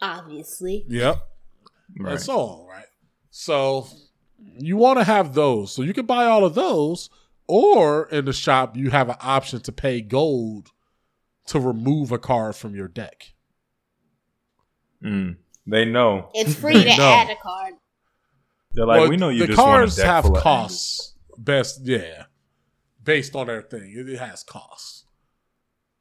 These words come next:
Speaker 2: But yeah, no, like, you want, you want that, some angers early. You at least want one or two angers on, uh, Ironclad,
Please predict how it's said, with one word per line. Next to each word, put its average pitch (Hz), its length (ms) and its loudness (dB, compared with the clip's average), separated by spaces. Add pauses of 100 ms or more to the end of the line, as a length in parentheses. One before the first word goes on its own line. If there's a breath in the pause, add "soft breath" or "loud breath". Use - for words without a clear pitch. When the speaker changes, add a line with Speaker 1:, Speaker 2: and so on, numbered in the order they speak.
Speaker 2:
But 247 120 2
yeah, 131 120 6
no, 120 220 0
like, 117 220 -6
you 180 100 -4
want, 208 400 2
you 175 80 -8
want 170 280 2
that, 156 140 -4
some 131 240 -8
angers 120 480 -2
early. 117 220 -4
You 220 100 0
at 247 60 2
least 247 180 4
want 185 260 4
one 151 200 0
or 143 80 -2
two 143 240 -8
angers 113 600 -10 (440)
on, 120 320 0
uh, 104 400 -6 (360)
Ironclad, 90 800 -10